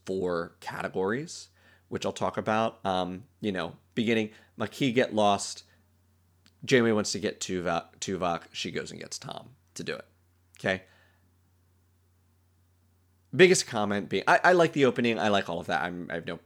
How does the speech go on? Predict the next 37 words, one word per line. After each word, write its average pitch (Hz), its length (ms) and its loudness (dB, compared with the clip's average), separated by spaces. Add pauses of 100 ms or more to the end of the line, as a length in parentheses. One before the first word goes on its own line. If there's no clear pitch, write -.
no 87 260 -6
issues. - 400 -12 (540)
My 143 180 2
biggest 107 460 0
problem, 113 640 -2 (560)
and 107 180 0
I'm 101 160 -2
sure 82 600 -4 (160)
everyone 78 500 -4
has - 180 -14
said - 260 -14
this, - 380 -16 (360)
is 151 160 -4
that 185 120 -2
Tom 175 280 0
Paris 107 280 0
should - 180 -6
have 90 100 -4
been 85 180 -8
Nick 78 180 -10
Locarno. - 460 -16 (880)
Now, 151 260 4
I 220 120 6
have 277 160 0
heard 120 300 2
multiple 95 520 -6
theories 95 500 -4
on 85 300 -8
why 80 240 -2
this 101 260 -8
wasn't 113 300 -4
done, 127 280 0
multiple 101 260 -6
stories. 151 300 -2
The, 117 80 -6
the 104 200 -6
one 104 400 0